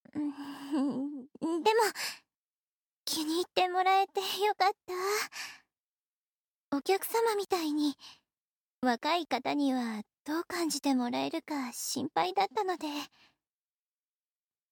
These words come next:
あ、そうだ。せっかくですし、匂い袋を作っていかれませんか？大丈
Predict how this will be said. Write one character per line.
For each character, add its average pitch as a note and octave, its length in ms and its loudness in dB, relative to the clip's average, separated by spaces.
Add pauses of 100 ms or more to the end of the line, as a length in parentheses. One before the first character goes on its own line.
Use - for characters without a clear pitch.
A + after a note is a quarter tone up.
(1120)
あ、 F4 140 -6 (500)
そ - 480 -8
う G#4+ 40 -2 (1600)
だ。 C#4+ 60 -4
せ D4 160 -2
っ - 20 -8
か F4 160 -6
く A4 120 2
で A#4 120 2
す - 100 -8
し、 D#4 300 -2 (840)
匂 G#3+ 360 0
い F#4+ 120 0
袋 F#4+ 480 0
を C4+ 80 -4
作 - 240 -6
っ C4+ 40 -6
て C4+ 160 -4
い A3+ 60 -4
か A#3+ 120 -2
れ B3+ 100 -2
ま C#4 140 -2
せ E4+ 180 -2
ん E4 100 -4
か？ C4+ 120 -10 (2500)
大 F#3+ 440 0
丈 G#4 120 2